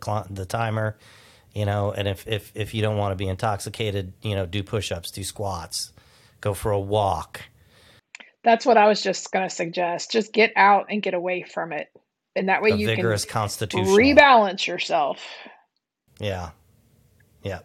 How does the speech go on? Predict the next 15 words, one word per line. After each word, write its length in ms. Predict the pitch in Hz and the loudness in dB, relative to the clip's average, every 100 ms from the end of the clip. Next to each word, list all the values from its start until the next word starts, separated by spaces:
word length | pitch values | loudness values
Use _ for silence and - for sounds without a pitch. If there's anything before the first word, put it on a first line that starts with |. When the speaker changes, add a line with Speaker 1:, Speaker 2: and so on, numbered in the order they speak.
| _ _ _ _ _ - - - - | _ _ _ _ _ -20 -20 -18 -2
Speaker 1:
Yeah. 220 | 117 113 - | 0 -2 -4
So, 240 | - 160 135 | 0 2 2
Speaker 2:
That's 100 | 123 | 0
important. 140 | 92 117 113 | -4 -2 0
Speaker 1:
um, 300 | 101 95 90 _ _ _ _ _ _ - | 0 -2 -6 _ _ _ _ _ _ -12
Real-, 320 | 120 139 135 | -2 0 2
and, 220 | 117 117 117 | 2 0 0
and 140 | 117 | 0
then 160 | 120 120 | 0 0
really 300 | 123 131 113 | 2 2 2
the, 220 | 104 101 | 0 -2
the 140 | 92 | -2
last 440 | 95 107 107 104 - | -2 0 -2 -4 -2
thing, 420 | 110 104 98 98 - | 0 0 -2 -4 -8
um, 560 | 95 87 - 82 85 | -8 -8 -10 -18 -20